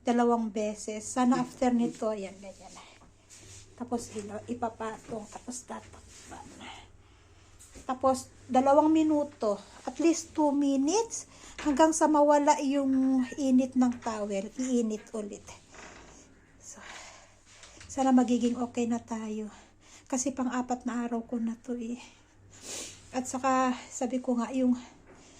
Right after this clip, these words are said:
dalawang gabi, kahit pa paano nakakatulog na ako. So, ayan guys. Ma-, medyo matagal nga lang. Siguro inaabot kami ng kalahating oras.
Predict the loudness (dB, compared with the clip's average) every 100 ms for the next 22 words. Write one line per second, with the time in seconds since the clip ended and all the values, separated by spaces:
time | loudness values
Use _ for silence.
0 | -16 2 6 8 6 4 2 0 -2 -2
1 | -4 -4 -6 -6 -4 -6 -6 -8 -8 -8
2 | -8 -6 -6 -6 -8 -10 -14 -16 -12 -12
3 | -12 -16 -20 -20 -20 -20 -20 -20 -20 -20
4 | -20 -20 -20 -20 -20 -20 -20 -20 -20 -20
5 | -20 -20 -20 -8 -2 -2 -2 -6 -6 -6
6 | -8 -8 -16 -20 -20 -20 -20 -8 -6 6
7 | 6 8 6 6 4 6 6 8 6 4
8 | 2 0 0 -2 -8 -18 -20 _ _ -20
9 | -20 -20 -16 -4 6 8 8 6 4 2
10 | 2 -2 -2 4 6 6 6 2 2 2
11 | 2 0 0 0 0 0 -2 -2 -2 -2
12 | -4 -6